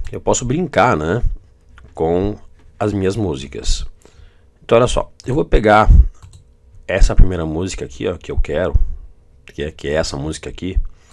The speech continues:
e eu vou arrastar ela então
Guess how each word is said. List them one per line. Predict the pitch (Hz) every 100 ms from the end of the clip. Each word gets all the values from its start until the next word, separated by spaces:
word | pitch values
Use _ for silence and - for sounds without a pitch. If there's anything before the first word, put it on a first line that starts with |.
| - - _ _ -
e |
eu | 104
vou | 104 113 -
arrastar | 101 101 117 - - 95
ela | 92 92 107
então | - 82 101